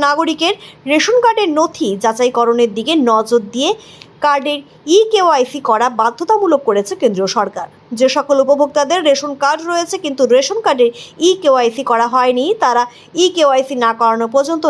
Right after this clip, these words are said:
রেশন সামগ্রী পাবেন না। এবার এই রেশন কার্ড কেওয়াইসি করার সময়সীমা বাড়ানোর সিদ্ধান্ত নেওয়া হলো। রেশন কার্ডের মাধ্যমে রেশন সামগ্রী পেতে গেলে রেশন কার্ডের সঙ্গে অবিলম্বে কেওয়াইসি করিয়ে নিতে হবে। রেশন খাদ্যশস্যের অব্যাহত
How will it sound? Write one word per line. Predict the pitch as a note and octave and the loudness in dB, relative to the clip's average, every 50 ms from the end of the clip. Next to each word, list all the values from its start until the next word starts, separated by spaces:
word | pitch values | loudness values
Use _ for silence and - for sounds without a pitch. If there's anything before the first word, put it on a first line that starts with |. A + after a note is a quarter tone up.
| A3+ | 2
রেশন | G#3+ A3 A3 C4 B3 - | 0 0 -2 -4 -6 -4
সামগ্রী | - A3+ G3 G3 G3 F#3+ G#3 A3 A3+ | -2 -2 -2 -2 -2 -2 -2 0 0
পাবেন | A3 G#3+ A3 A3 A3 G#3 | -2 -2 -2 -4 -2 -2
না। | F3+ D#3+ - - - - - - - - | -2 -2 -4 -10 -20 -20 -20 -8 -2 0
এবার | C4+ C#4+ C#4+ C#4+ D4 | 2 2 2 2 2
এই | D4 C#4 | 2 2
রেশন | C#4+ D4 D4 G4 G#4+ A4 A4 | 2 0 0 -2 -4 -2 0
কার্ড | G4 F4 D4 - - _ - - _ _ - | 0 0 0 -2 -6 _ -20 -20 _ _ -4
কেওয়াইসি | - E4 F4 E4+ E4 D#4+ E4 E4 E4 F4 E4 - | -2 0 2 2 2 0 0 -2 -4 -4 -2 0
করার | D4+ C4 C4 B3+ B3 B3 - _ _ _ - - - | 0 2 2 0 -2 -4 -8 _ _ _ -12 -4 -2
সময়সীমা | F4+ F4+ F4+ G4 G#4 G#4 G#4 - E4 C#4 B3+ A3+ | 0 0 2 2 0 0 -2 -2 -2 -2 0 0
বাড়ানোর | G#3 G3+ G#3 G#3+ A#3+ B3+ - - | 0 0 0 0 -2 -2 -4 -4
সিদ্ধান্ত | D#4 B3+ B3+ B3 A#3 A3 A3+ G#3 | -6 -2 -2 -2 -2 -2 -2 0
নেওয়া | G3+ G3+ G#3 G3+ | 0 0 0 0
হলো। | A3 F#3+ F3 - _ _ _ _ _ _ _ _ _ _ - - - - - - - | -2 -4 -6 -8 _ _ _ _ _ _ _ _ _ _ -20 -20 -20 -20 -12 -4 -2
রেশন | D#4 D#4+ - G4 G4 F#4+ | 0 0 2 0 0 0
কার্ডের | F#4+ F#4 F#4+ F#4 F4 F4 | 0 0 0 0 0 0
মাধ্যমে | F4 D#4+ G#4 G4+ A4+ A#4 B4 B4+ B4+ E4+ | 0 0 -2 0 2 2 2 2 2 2
রেশন | D4 D#4 D#4 - B4+ B4 - | 0 0 2 0 0 0 2
সামগ্রী | A#4+ A4+ A4 A4+ G#4 G#4 G#4 G4+ | 0 0 2 2 2 2 2 2
পেতে | F#4+ F#4+ F#4 F4+ F4 | 0 -2 -2 -2 0
গেলে | E4+ E4+ E4+ | 0 0 0
রেশন | E4 D#4+ D#4+ D#4+ E4+ F4 E4 | 0 -2 -2 -2 -4 -2 0
কার্ডের | E4 D#4 D#4 D#4+ D#4+ D#4 - | 0 0 0 -2 -4 -2 -2
সঙ্গে | F4 D#4 D#4+ E4+ F4 E4 D#4 | -2 -2 0 0 0 0 0
অবিলম্বে | D4 D#4 D4 D4 D4 D4 D#4 F4 E4 E4 | 0 0 0 0 0 0 -2 -4 -2 0
কেওয়াইসি | D#4+ D#4 D4+ D4+ D4 D4 D4 D#4 D4 C4 - | 0 2 2 2 0 0 -2 -6 -6 -2 0
করিয়ে | D4 D4 C#4+ C#4+ C#4 C4+ | 0 2 2 2 0 0
নিতে | C#4 C4 C4+ B3+ | 0 0 0 0
হবে। | C#4 C4+ A3+ G3 F#3+ F#3+ - - - - - - - - - B3 | 0 0 -2 -4 -4 -6 -8 -12 -14 -18 -20 -20 -8 -2 0 2
রেশন | C#4 C#4+ C#4+ E4+ D#4+ D#4 | 2 2 0 -4 -4 -2
খাদ্যশস্যের | E4 D#4 D4+ C#4+ F4 - F#4 F4 - - F#4 E4+ D#4 E4+ | -2 -2 -2 -4 -6 -6 -6 -6 -4 -4 -2 0 0 0
অব্যাহত | E4+ E4+ F#4+ F#4 E4+ F#4+ G4 F#4+ | 0 0 -2 0 2 0 0 0